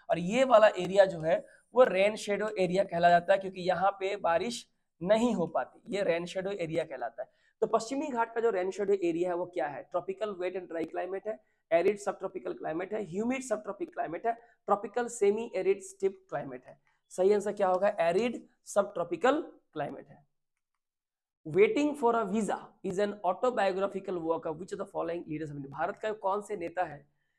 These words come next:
जिन्होंने अपनी आत्मजीवनी लिखी थी, किताब, और उसका नाम था Waiting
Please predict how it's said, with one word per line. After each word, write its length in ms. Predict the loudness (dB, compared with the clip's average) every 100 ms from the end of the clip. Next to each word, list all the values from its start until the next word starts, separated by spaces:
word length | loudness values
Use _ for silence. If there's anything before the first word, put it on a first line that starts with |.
| _ -8
जिन्होंने 300 | -2 0 2
अपनी 260 | 2 0 4
आत्मजीवनी 540 | 4 4 2 -2 0 0
लिखी 260 | 0 -4
थी, 160 | -8 -8
किताब, 340 | -6 0 0
और 100 | 0
उसका 180 | -4 -4
नाम 280 | 0 0 0
था 340 | -2 -4 -6
Waiting 440 | -8 -4 -4 -4